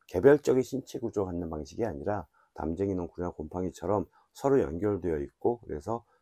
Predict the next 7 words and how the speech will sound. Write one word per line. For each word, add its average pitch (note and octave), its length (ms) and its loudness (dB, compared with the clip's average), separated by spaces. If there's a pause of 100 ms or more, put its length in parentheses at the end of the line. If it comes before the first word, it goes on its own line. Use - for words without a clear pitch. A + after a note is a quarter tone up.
생각과 C#3 1000 2
결정을 F2+ 500 -4
공유하기도 F2 720 -4
하고 D#2+ 380 -4 (340)
개체별로도 C3+ 1200 6
존재를 E2 480 -6
하는 A#2 260 -4